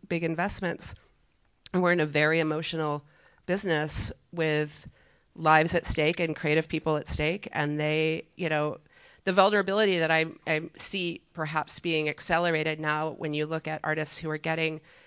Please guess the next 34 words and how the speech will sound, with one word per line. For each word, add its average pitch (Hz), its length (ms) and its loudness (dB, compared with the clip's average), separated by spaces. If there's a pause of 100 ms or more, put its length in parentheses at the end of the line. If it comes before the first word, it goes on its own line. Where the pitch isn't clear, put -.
(260)
uh, 147 220 -2
you 156 100 -6
know, 147 160 -4
the 156 240 -6 (880)
massive 165 520 2
amounts 156 360 0
of 156 80 -2
investment 151 920 -2 (260)
and 156 140 0
giving 165 240 0
up 160 140 2
massive 156 420 -2 (320)
rights 165 380 2
that - 160 -2
they 147 180 -2
own 147 380 -4 (360)
inherently 160 720 -2
that 156 200 -6
they 151 120 0
could - 260 -4
control 156 440 -8
still 151 340 -4
if 143 240 -8 (320)
they 156 120 0
went 147 240 2
through 151 160 -6
some 151 160 -2
of 143 100 -2
the 147 60 -4
more 143 180 -4
independent 143 480 -4
paths, 165 520 -6 (500)
is 165 80 -8
that 156 240 -2